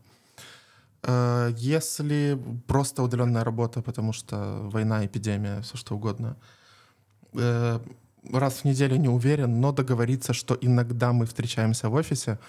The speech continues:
и в основном это время тратить не на работу, а на общение. Супер важно. Вот, э, как бы вот еда на вынос у, у меня и, и до этого было такое в представлении, но я ук-, укрепился. Укрепился в своем понимании этих процессов.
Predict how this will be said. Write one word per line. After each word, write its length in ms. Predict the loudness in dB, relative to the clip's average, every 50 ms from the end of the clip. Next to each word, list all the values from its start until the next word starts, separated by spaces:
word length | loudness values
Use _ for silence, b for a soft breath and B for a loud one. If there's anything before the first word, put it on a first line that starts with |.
| B B B B B B -2
и 100 | 0 2
в 60 | 2
основном 420 | 2 2 0 0 2 2 2 2 2
это 140 | 2 2 2
время 260 | 2 4 4 2 2
тратить 360 | 2 0 0 0 0 0 2
не 140 | 4 4 4
на 100 | 4 2
работу, 360 | 0 -2 -4 -4 -6 -4 -4
а 40 | -2
на 80 | -2 -2
общение. 440 | -4 -6 -6 -4 -4 -4 -4 -6 -8 -12 _ _ _ _
Супер 420 | -10 -8 -4 -2 -2 0 0 -2 -2
важно. 300 | -4 -6 -8 -8 -12 -12 b b b b b b b b b b b -6
Вот, 380 | -2 0 0 0 0 -2 -6 -4
э, 280 | -2 0 0 0 0 -2 -4 -6 -4
как 200 | -2 -2 0 0
бы 120 | 2 0 0
вот 300 | 0 -2 -6 -8 -6 -2
еда 280 | 0 2 2 2 2
на 100 | 2 2 2
вынос 440 | 2 2 2 0 0 -2 -6 -10 -8 -6
у, 60 | -4 -4 -6 -6 _ 0
у 60 | 2
меня 320 | 2 4 4 4 2 2
и, 80 | 0 -2 -4 -10 _ _ _ _ _ _ _ _ 0
и 80 | 0
до 100 | 2 2
этого 280 | 2 2 2 0 0 0
было 180 | 2 2 0
такое 220 | 0 -2 -2 -4 -4
в 40 | -4
представлении, 580 | -4 -8 -6 -4 -2 -2 -2 -2 -2 0 0
но 120 | 0 0 0
я 200 | 0 0 0 -2
ук-, 280 | -4 -6 -10 -10 -8 -6
укрепился. 800 | -6 -4 -2 -2 -4 -2 0 0 0 0 0 -4 -8 -10 -12 -12 -14 b b b b b b b b b
Укрепился 580 | -6 -4 -4 -4 -4 0 0 0 0 0 0 -4
в 40 |
своем 220 | -2 -2 -2 -4 -2
понимании 440 | -2 -2 -2 -2 -2 -2 -2 -2 -4
этих 160 | -6 -8 -10
процессов. 400 | -8 -8 -6 -6 -6 -8 -8 -10